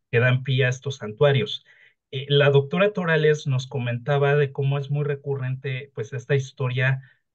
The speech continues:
de, de la Virgen María en distintas advocaciones que se le, se le manifiesta, pues, a, a un personaje frecuentemente de condición sencilla.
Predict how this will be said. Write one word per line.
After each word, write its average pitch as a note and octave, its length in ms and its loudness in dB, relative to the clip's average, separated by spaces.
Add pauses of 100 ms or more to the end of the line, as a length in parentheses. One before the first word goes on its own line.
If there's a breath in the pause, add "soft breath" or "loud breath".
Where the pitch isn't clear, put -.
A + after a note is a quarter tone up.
(100)
de, A2 440 2
de G#2+ 160 0
la G#2+ 140 -2
Virgen C3+ 420 0
María A#2+ 400 -4
en A#2+ 80 -6
distintas A#2 520 -10
advocaciones B2 840 -4
que A2 140 -12
se G#2 240 -6
le, G2+ 280 -8 (260 soft breath)
se - 180 -6
le G#2+ 120 0
manifiesta, A#2+ 960 0 (240 loud breath)
pues, A2+ 260 -4
a, A2+ 180 -4
a A#2+ 240 -4
un B2+ 180 0
personaje A#2+ 840 -6
frecuentemente A#2+ 720 -6
de A2+ 140 0
condición G#2+ 480 -10
sencilla. B2+ 640 -4